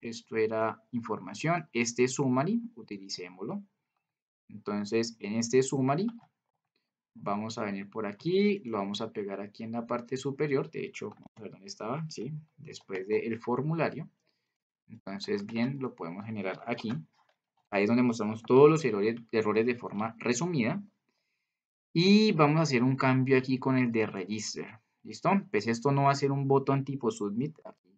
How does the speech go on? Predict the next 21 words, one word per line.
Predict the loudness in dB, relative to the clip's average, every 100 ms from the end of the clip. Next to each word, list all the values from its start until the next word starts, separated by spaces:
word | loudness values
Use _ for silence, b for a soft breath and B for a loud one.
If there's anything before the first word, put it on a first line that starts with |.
| _
me | _ _ _
equivoqué. | _ 2 2 4 -2 -6 -10 _ _ _ _ _
Voy | -10 -6
a | -4
copiar | -4 -4 -4
entonces | -4 -6 -6 -2 -2 -4 -6
este | -4 -4 -2 0
de | 2 2
acá, | 0 -4 -4 -8
este | -10 -8
H | -8 -10
T | -10
M | -12 -14
L | -14 -2
helper. | 0 0 0 0 0 0
Vamos | -10 -10 -12
a |
ponerlo | -14 -18 -18 -18
aquí | -16 -14 -12
un | -8
momento. | -6 -4 -4 -6 -8 -10